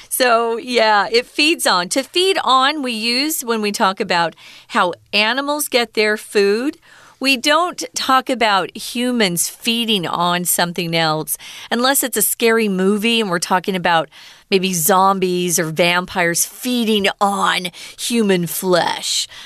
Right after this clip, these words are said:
Uh, but we usually just use it for animals. So don't use feed on to talk about maybe giving your, your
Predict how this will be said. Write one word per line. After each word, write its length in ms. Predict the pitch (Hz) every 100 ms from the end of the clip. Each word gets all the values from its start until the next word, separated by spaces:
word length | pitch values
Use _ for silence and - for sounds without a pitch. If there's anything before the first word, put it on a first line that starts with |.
| -
Uh, 300 | - 208 202
but 220 | 190 226
we 100 | 269
usually 460 | 294 370 330 294 262
just 240 | 277 -
use 200 | 247 226
it 120 | 233
for 160 | - 196
animals. 580 | 180 180 185 165 151 147
So 180 | 202
don't 380 | 190 220 233 247 - - -
use 260 | 240 233 -
feed 320 | - 302 311
on 220 | 233 214
to 120 | 226
talk 300 | 254 269 196
about 320 | 214 196 180 156
maybe 260 | 175 165
giving 380 | 160 190 180 190
your, 260 | 180 165 156 - - -
your 500 | 214 208 285 311 196